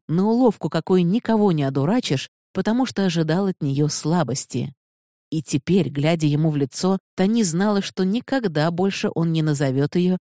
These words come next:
деревенской девкой. Потому что, назвав так, он бы признал, что деревенщина способна не только рыться в земле.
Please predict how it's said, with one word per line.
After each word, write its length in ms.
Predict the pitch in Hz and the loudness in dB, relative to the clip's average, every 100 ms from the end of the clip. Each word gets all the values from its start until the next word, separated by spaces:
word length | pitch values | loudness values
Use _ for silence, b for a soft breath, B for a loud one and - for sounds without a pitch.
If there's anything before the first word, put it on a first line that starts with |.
| _ - | _ -4
деревенской 720 | 170 151 131 123 - - 147 | 0 0 0 -4 -6 -4 -2
девкой. 560 | 160 151 - 151 143 - _ _ _ _ _ _ | 0 -2 -2 -8 -8 -14 _ _ _ _ _ _
Потому 340 | 175 214 262 | 0 2 4
что, 180 | 240 196 | 2 0
назвав 540 | 185 165 147 175 254 - | 0 0 0 -2 -4 -6
так, 280 | 131 123 - _ - | -8 -8 -12 _ -2
он 180 | 220 | 0
бы 100 | 208 | 2
признал, 640 | 220 214 208 214 233 131 123 _ | 2 0 0 2 0 0 -6 _
что 280 | - - 156 | -12 -2 -2
деревенщина 960 | 139 143 139 151 262 185 - 131 120 - _ - | 0 0 0 2 0 -2 -4 -4 -4 -10 _ -14
способна 540 | - 254 - 254 226 | -4 -2 0 0 2
не 160 | 226 220 | 0 0
только 460 | - 135 175 208 | 0 -2 -2 -2
рыться 340 | 170 131 - 139 | -2 -4 -4 -4
в 60 | |
земле. 480 | 139 160 156 143 135 | -2 0 2 0 -2